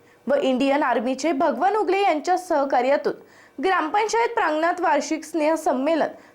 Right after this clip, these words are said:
विविध उपक्रमांनी सादर होत येथील सादर झालेल्या नृत्यविष्काराने उपस्थित ग्रामस्थांची मने जिंकून घेतली. यावेळी पालकांनीही रोख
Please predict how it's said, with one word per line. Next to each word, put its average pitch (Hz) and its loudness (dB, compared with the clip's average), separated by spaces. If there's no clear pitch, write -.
विविध 381 2
उपक्रमांनी 330 0
सादर 254 -2
होत 262 0
येथील 277 0
सादर 254 0
झालेल्या 302 0
नृत्यविष्काराने 285 -2
उपस्थित 427 0
ग्रामस्थांची 320 0
मने 262 0
जिंकून 220 -4
घेतली. 226 -6
यावेळी 254 2
पालकांनीही 277 0
रोख 370 2